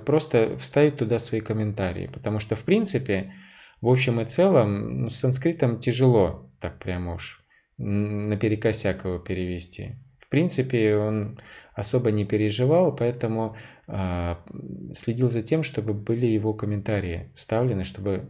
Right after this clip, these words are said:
на основе комментариев правильно понять, а, те места, которые в переводе могут двояко пониматься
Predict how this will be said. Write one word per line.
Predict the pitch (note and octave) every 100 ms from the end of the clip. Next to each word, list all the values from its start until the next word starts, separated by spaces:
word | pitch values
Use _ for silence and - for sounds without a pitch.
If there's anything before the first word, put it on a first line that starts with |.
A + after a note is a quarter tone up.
| -
на | A2 A2
основе | G#2+ B2+ A2+
комментариев | A2 A2 G#2+ D3 C3+ -
правильно | A#2 A#2 A2
понять, | - G#2 A#2+ C3+ C3 - - - -
а, | A2+ G2 F#2 F#2
те | - A2+
места, | G#2+ G2+ - D3 E3
которые | G#2+ G#2+ A2 G#2+
в |
переводе | - G#2+ A2 D3+ A#2+
могут | G#2 A2+ A2 G2
двояко | A2 A2 G#2+ F#2+ G#2
пониматься | F#2+ F2+ F2+ E2+ F#2+ - -